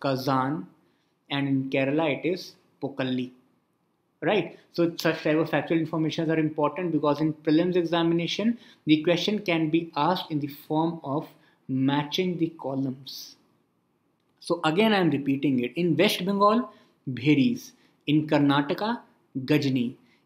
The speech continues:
In Goa and Maharashtra, khazan, and in Kerala, pokalli. Now, initially, we also talked about a Kuttanath area, which, so this area is basically covering Alappuwa, Kottayam, and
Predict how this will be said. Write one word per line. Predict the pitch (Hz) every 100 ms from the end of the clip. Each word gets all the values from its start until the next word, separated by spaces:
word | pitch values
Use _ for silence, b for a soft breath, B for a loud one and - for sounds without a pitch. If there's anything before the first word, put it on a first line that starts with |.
| -
In | 165 151
Goa | 151 175
and | 190
Maharashtra, | 185 180 175 165 - 190 202 - _ _ _ -
khazan, | 151 135 143 208 220 -
and | 139
in | 139 139
Kerala, | 139 139 156 185 -
pokalli. | 120 127 123 120 _ _ _ _ b b b -
Now, | 175 262 277
initially, | 202 214 - 247 247
we | 220
also | - 175 175 208 -
talked | 165 160
about | 160 160
a | 170
Kuttanath | - - 175 - 202 196 202 - -
area, | 156 160 139 117 113 - - - 135
which, | 170 170 - _ _ _
so | - 160
this | 135 220 - -
area | 180 214 220
is | 220 165
basically | 143 156 156 165 170 165 226 -
covering | 147 139 151 170 165
Alappuwa, | 135 160 180 170 185 208 -
Kottayam, | 151 151 151 151 170 185
and | 180